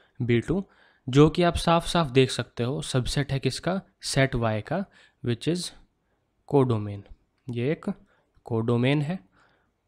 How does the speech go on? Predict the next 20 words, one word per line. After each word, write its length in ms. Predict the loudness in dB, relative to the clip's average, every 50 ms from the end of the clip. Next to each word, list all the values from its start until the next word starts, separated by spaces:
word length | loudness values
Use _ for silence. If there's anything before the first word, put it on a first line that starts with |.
| _ _ -14 -10
और 380 | -6 -6 -4 -4 -4 -6 -8 -10 -14 -20 _ -4
ये 140 | 0 2 2
आपका 460 | 2 0 -2 -6 -6 -4 -4 -4 -4 -6 -12 _ _ _ -6
जो 60 | -6
सेट 340 | -4 -2 -4 -4 -4 -4 -8
है, 240 | -8 -8 -8 -8 -12 _ _ _ _ _ _ -4
ये 100 | -4 -4
आपका 300 | -4 -4 -6 -4 -4 -4
रेंज। 340 | -2 -2 -4 -4 -6 -8 -12 _ -20 -20 -20 _ _ -2
तो 60 | 0
ये 100 | 0 2
बात 220 | 2 0 0 0
भी 160 | 0 -2 -2
यहाँ 220 | 0 0 0 0 0
पर 120 | -2 -2
आपको 160 | -2 -2 -4
क्लियर 340 | -6 -4 -2 0 2 2 2
हो 120 | 0 -2 -6
गई 140 | -6 -8
होगी। 240 | -8 -10 -10 -12 -14